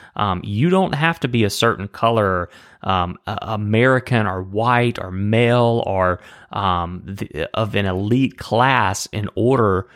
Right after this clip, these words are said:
to be worthy of salvation. Jesus died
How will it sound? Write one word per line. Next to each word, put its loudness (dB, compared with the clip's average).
to -4
be 4
worthy 2
of 0
salvation. -2
Jesus 0
died -2